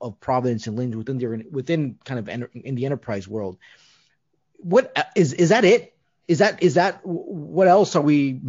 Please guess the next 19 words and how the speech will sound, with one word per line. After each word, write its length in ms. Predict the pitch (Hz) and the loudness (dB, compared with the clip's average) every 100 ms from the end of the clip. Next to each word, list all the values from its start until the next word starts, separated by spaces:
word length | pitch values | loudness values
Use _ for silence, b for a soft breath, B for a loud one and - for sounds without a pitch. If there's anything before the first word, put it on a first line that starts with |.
| 147 | -6
is 160 | 160 131 | -4 -4
there, 80 | 156 135 | -4 -6
is 100 | 160 | -8
there, 140 | 143 139 135 | -8 -8 -8
are 60 | 147 | -2
we 80 | 143 | 2
missing 260 | 185 214 | 4 4
something 320 | 196 214 180 185 | 2 2 2 4
else? 280 | 190 202 151 | 4 4 2
Are 20 | |
there 180 | 143 143 | 4 4
other 160 | 165 | 4
opportunities, 640 | 165 160 131 175 185 226 170 | 4 2 -2 0 0 -2 0
or 120 | 147 | 0
is 80 | 135 | 2
that 180 | 190 | 0
really 220 | 170 180 175 | 0 -2 0
just 240 | 165 - | -2 -2
it? 200 | 143 - | -4 -4